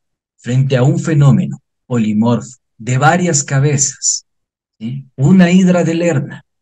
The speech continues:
de varias cabezas, y no tenemos una sola solución y alter-,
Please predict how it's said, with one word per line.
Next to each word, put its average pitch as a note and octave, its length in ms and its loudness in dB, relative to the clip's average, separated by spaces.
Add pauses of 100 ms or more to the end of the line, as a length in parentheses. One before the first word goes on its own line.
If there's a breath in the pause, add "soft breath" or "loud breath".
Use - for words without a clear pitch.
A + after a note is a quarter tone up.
(320)
de A#2+ 80 -12
varias F3 460 0
cabezas, - 720 -6 (1080)
y C#3 140 0
no C3+ 180 2
tenemos C3+ 640 0
una D3 360 -4
sola A#2 340 -6
solución A2 680 -10
y A2+ 100 -8
alter-, G2+ 320 -12